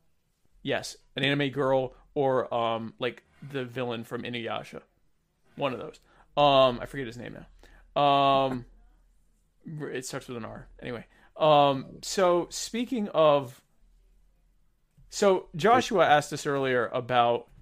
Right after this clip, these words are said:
clapping alien booty cheeks. Guys, um, there's a groundswell happening in this nation. And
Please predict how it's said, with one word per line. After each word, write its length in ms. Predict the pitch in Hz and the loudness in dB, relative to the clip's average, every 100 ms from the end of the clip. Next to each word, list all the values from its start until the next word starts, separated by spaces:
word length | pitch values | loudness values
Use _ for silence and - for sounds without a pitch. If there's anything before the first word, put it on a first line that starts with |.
| _ _ _ - | _ _ _ -8
clapping 480 | - 143 135 135 123 | 0 2 2 -4 -4
alien 380 | 127 123 123 | -4 -4 -4
booty 200 | 117 120 | -6 -8
cheeks. 400 | 113 127 120 - - _ _ _ _ _ _ _ _ _ _ _ _ _ _ - - - | -10 -12 -14 -16 -20 _ _ _ _ _ _ _ _ _ _ _ _ _ _ -18 -16 -6
Guys, 380 | 143 143 135 117 | 0 0 0 -4
um, 420 | - 127 123 117 117 _ _ _ _ _ _ _ _ _ _ _ _ _ _ _ _ _ _ _ _ _ _ _ _ _ _ | -4 -2 -2 -6 -12 _ _ _ _ _ _ _ _ _ _ _ _ _ _ _ _ _ _ _ _ _ _ _ _ _ _
there's 180 | - 190 | 0 2
a 60 | 202 | 2
groundswell 600 | 143 143 147 139 131 113 | 2 2 2 -2 -4 -2
happening 360 | 113 110 117 | -4 -6 -10
in 100 | 113 | -14
this 160 | 113 - | -14 -14
nation. 380 | - - - 160 _ _ _ _ _ _ _ _ _ _ _ _ _ _ _ _ _ _ _ | -16 -16 -18 -20 _ _ _ _ _ _ _ _ _ _ _ _ _ _ _ _ _ _ _
And 460 | - 123 113 110 107 | -8 -6 -4 -8 -12